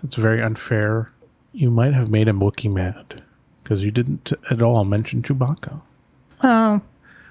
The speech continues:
Speaker 2: sorry, Chewie.
Speaker 1: Yeah. So, but in this movie, you get to see how Han and
Speaker 2: Thank you.
Speaker 1: Chewie meet and how they become such close friends.
Speaker 2: That is correct.
Speaker 1: And the bond that they share.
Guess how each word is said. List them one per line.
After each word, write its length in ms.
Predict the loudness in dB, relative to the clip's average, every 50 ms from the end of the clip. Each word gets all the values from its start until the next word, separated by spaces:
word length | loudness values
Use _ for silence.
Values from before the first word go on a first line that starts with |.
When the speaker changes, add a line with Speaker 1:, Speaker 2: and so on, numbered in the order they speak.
| -20 _
Speaker 2:
sorry, 480 | -20 -8 -2 0 2 4 4 4 4 2
Chewie. 520 | 2 2 2 4 4 4 4 2 2 0 -4 _ 0
Speaker 1:
Yeah. 460 | 2 4 4 4 4 4 2 0 -2 -6 -12 -20 _ _ _ _ _ -4 -2
So, 300 | 0 0 0 -2 -4 -6 -12 -20 -20 -20 -20 -4 _
but 180 | 0 0 0 0
in 80 | 0 0
this 160 | 0 -2 -2
movie, 440 | -4 -4 -4 -4 -4 -4 -4 -4 -4
you 100 | -6 -4
get 160 | -4 -4 -6
to 80 | -6 -8
see 360 | -6 -4 -2 -2 0 -2 -2 -4 -8 -16 _ _ _ -20 -14
how 460 | -4 -2 -2 0 0 0 -2 -4 -6 -8 _ _ _ _ _ _
Han 640 | _ -6 -2 0 0 2 2 0 0 0 -2 -4 -4 -6 _ _ _ _ _ _ -8 -6
and 100 | -2 -2
Speaker 2:
Thank 260 | 0 0 -2 -2 2 4
you. 100 | 6 6
Speaker 1:
Chewie 380 | 6 6 4 4 0 -2 -6 -12 _ _ _ _ _ _ _ _
meet 400 | 2 2 2 2 0 -4 -8 -12 _ -20 -20 -20 -20 -20 _ _ _ _
and 100 | 2 4
how 140 | 4 6 6
they 120 | 4 4 2
become 340 | 2 0 0 0 0 0 0
such 420 | 0 -2 -2 -2 -6 -14 -16 -18 _ _ _ _ _ _ _ -16 _
close 480 | -2 0 2 2 2 -2 -4 -12 -14 -16
friends. 600 | -6 -4 -4 -4 -4 -6 -8 -12 -14 -16 -16 -16 _ _ _ _ _ _ _ _
Speaker 2:
That 140 | -4 -2 0 0
is 80 | -2 -2
correct. 400 | -2 -4 -4 -4 -8 _ -10 -2
Speaker 1:
And 140 | -2 0 0
the 40 | 2
bond 380 | 2 2 2 2 4 4 4 4
that 240 | 2 2 0 -2 _
they 100 | -2 -2
share. 340 | 0 0 -4 -4 -4 -4